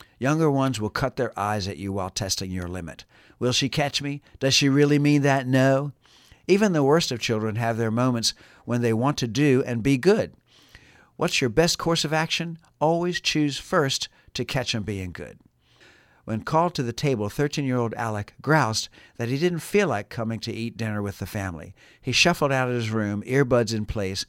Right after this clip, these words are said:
wanting to be anywhere else but eating supper with his family. As he sat down,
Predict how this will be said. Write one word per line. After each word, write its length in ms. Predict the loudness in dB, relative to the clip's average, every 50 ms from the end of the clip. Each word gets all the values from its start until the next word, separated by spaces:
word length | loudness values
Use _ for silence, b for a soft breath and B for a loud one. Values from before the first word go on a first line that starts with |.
| b b b b
wanting 280 | 0 0 0 0 0
to 100 | -2 -2
be 160 | -2 -2 -2 -2
anywhere 400 | -2 0 0 0 2 0 0 0
else 340 | 0 0 -2 -2 -4 -6 b b b b -8
but 100 | -6 -4
eating 260 | -2 -4 -4 -2 -2
supper 300 | -2 -2 -2 -2 -4 -6
with 160 | -6 -6 -6
his 160 | -6 -6 -6
family. 440 | -6 -6 -6 -6 -8 -8 -12 -14 -18 B B B B B B B B B
As 140 | -4 -2 -2
he 80 | 0
sat 280 | 0 2 2 2 0 0
down, 360 | 0 0 0 0 0 -2 -4